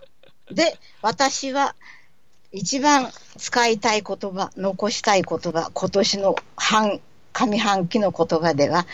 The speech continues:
Speaker 2: い。
Speaker 1: でんでん。
Speaker 2: お、でんでん。さっきのあの、
Speaker 1: 現象。
Speaker 2: うんぬんのでんでんですか？
Speaker 1: 違う。でんでん現象。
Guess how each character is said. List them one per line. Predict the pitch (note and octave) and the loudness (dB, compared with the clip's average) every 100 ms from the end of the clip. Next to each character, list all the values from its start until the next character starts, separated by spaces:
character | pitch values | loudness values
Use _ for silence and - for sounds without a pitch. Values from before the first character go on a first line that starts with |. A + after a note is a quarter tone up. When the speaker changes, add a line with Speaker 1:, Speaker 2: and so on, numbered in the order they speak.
| - - - | -12 -6 4
Speaker 2:
い。 | D3 | 8
Speaker 1:
で | G3+ A#3+ | 10 10
ん | B3 G3+ | 8 8
で | A3 G#3 | 6 4
ん。 | F#3 - - - - - - - - - | 0 -12 -20 -20 -20 -20 -20 -20 -20 -18
Speaker 2:
お、 | - - - | -16 -16 -10
で | G3 | -10
ん | |
で | A3 F#3+ | -8 -10
ん。 | - - - | -12 -20 -14
さ | - | -10
っ | G#3 | -8
き | D#3 | -4
の | |
あ | B2+ | 6
の、 | C#4+ C4+ | 6 8
Speaker 1:
現 | G#3 - | 4 -2
象。 | E3+ F#3+ | -2 -2
Speaker 2:
う | F#3 | -2
ん | G#3 | -4
ぬ | G3+ | -10
ん | G3 | -10
の | F#3 | -10
で | F3 | -10
ん | E3+ | -10
で | E3 | -12
ん | |
で | D#3+ | -14
す | |
か？ | - G#2+ - - - | -14 -16 -16 -20 -6
Speaker 1:
違 | - | -2
う。 | A3+ - | -2 0
で | D#3+ C4 | 6 6
ん | D#4 D#4 | 6 2
で | A#3 C#4+ | 4 4
ん | C4 | 2
現 | G3 C4+ B3 | 4 4 2
象。 | - D#3 C3 G#3 | -6 -8 -10 -10